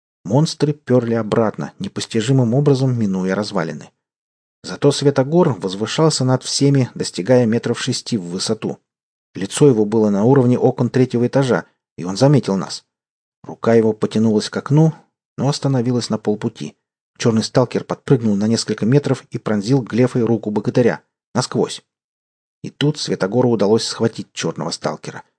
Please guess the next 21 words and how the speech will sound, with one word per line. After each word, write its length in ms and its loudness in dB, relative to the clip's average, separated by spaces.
Богатырь 320 0
швырнул 420 2
его 180 2
на 120 2
землю 440 4
и 60 -4
придавил 400 -2
ногой. 420 0
По 60 -12
его 220 -8
мускулам 520 0
побежали 460 0
волны 380 0
удовлетворения. 880 -6
Зона 480 2
затряслась, 880 -4
и 80 -10
под 160 -4
Светогором 680 2
разверзлась 600 0
земля. 500 -4